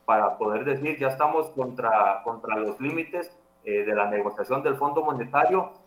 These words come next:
Recuerden que antes del diecisiete de octubre es cuando tiene que haber un,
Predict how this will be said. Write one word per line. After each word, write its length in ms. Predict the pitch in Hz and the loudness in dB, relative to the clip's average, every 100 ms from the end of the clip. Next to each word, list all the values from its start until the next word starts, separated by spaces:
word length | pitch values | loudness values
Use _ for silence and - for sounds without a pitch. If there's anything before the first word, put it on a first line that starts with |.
| - | -8
Recuerden 560 | 101 - 120 151 147 135 | -2 0 0 0 -4 -2
que 340 | 143 156 - | 4 4 4
antes 540 | - 131 139 143 147 117 | 4 4 4 0 0 0
del 200 | 110 104 | -2 -2
diecisiete 560 | 107 98 107 131 135 | -6 -6 -6 -6 -4
de 80 | 151 | -2
octubre 600 | 123 - 165 165 170 165 - - | -2 0 0 2 0 -4 -10 -6
es 180 | 123 127 | -6 0
cuando 280 | 151 123 117 | 0 0 -2
tiene 260 | 123 135 | -4 -2
que 60 | 135 | 0
haber 380 | 131 139 123 - | 2 2 0 0
un, 520 | 147 165 170 131 95 | 4 4 4 -2 -8